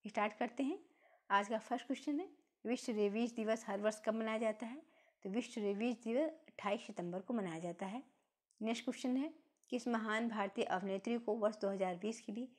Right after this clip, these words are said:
दादा साहब फाल्के पुरस्कार से सम्मानित किया गया है? तो आशा पारेख को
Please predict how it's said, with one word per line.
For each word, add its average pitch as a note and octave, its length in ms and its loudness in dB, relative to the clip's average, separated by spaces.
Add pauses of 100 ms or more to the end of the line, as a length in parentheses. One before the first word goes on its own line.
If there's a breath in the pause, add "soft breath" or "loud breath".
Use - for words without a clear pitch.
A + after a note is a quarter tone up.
(320 loud breath)
दादा G#3 180 4
साहब A#3 260 2
फाल्के G3+ 340 0
पुरस्कार G3+ 360 0
से G#3+ 120 -6
सम्मानित G3 420 -2
किया G3 140 -2
गया G3+ 140 -2
है? A#3+ 80 -6
तो - 160 -12
आशा F#3+ 300 0
पारेख G3+ 460 -2
को F4+ 220 -4